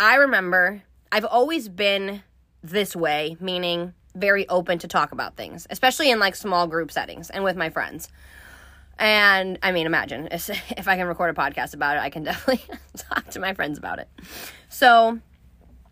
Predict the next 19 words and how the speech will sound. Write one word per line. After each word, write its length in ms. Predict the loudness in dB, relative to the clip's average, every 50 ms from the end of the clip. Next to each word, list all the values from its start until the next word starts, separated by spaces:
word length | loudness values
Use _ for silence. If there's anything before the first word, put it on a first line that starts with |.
| _ _ -20 -20 -20 -10 -6 0
I've 80 | 4
always 160 | 4 4 4 4
been 100 | 2 0
open 240 | 0 0 0 0
about 200 | 2 2 0 0
this 160 | 0 -4 -6 -2
subject, 500 | -2 -4 -2 -2 -2 -2 -2 -4 -6 _ -8
and 100 | -4 -2
I 60 | -2
remember 320 | 0 0 0 0 2 2
in 120 | 2 0 0
college, 520 | -2 0 2 2 2 2 0 -2 -2 -2
like, 180 | -4 -4 -4 -4
talking 360 | -2 -2 -2 -2 -2 -4 -6
about 200 | -2 -2 -2 -2
it 100 | -2 -4
more 200 | -6 -6 -6 -6
with 160 | -6 -8 -8
people, 480 | -10 -10 -8 -6 -6 -4 -4 -4 -6